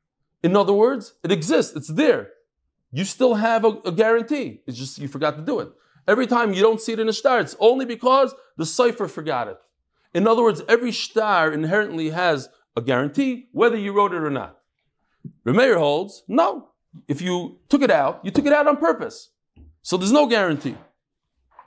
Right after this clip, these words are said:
So that's exactly what we're talking about over here. Achrayus Tol Sofer. Di Reb Meir, Om Achrayus Lav Tol Sofer.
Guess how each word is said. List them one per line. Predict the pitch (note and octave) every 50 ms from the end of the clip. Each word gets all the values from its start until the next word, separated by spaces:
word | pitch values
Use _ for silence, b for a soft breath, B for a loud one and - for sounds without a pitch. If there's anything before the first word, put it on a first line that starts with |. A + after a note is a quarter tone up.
| _ _ _ _ _ _
So | - - B2+
that's | D3+ E3 D#3+
exactly | D#3 C#3 E3 D#3 C#3+ C3+
what | C#3+ C#3
we're | C#3+ C#3+
talking | C#3+ C4+ C#4+ B3 A3
about | E3 D3 B2+
over | A2+ G#2+ G2+ G2+
here. | G2+ F2 - - _ _ _ _ _ _ _ _ b b b b b b b b b b _ _ _ _ - -
Achrayus | E3+ C#3 F#3 F3 E3+ D3+
Tol | - D#3+
Sofer. | D3 C#3 - A3 C#4+ C#4 A#3+ F3 B2 G2+ - _ _ _ _ _ C3
Di | F#3 C4
Reb | A#3 E3+ D3+
Meir, | D#3 F3+ A#3 A#3+ F#3 E3 E3
Om | F#3+ G#3+
Achrayus | F#3+ D#3 - F3+ E3+ E3+ D#3+ D#3
Lav | F#3 A#3+ C4+
Tol | D4+ C4+
Sofer. | - - G3+ D3+ B2+ A#2 A2 F#2 E2